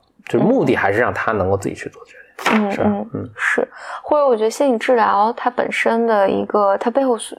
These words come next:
Speaker 2: 就你看每个流派的 philosophy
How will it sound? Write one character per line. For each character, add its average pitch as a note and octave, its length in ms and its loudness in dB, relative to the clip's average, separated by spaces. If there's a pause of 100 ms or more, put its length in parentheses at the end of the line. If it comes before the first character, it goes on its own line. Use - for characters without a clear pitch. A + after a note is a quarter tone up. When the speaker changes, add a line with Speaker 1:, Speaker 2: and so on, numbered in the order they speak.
(180)
Speaker 2:
就 - 220 0
你 F#3 160 2
看 C4 180 2
每 G3+ 260 2
个 A#3+ 80 4
流 C4 160 4
派 G3 280 -2
的 E3+ 180 0
philosophy - 800 -2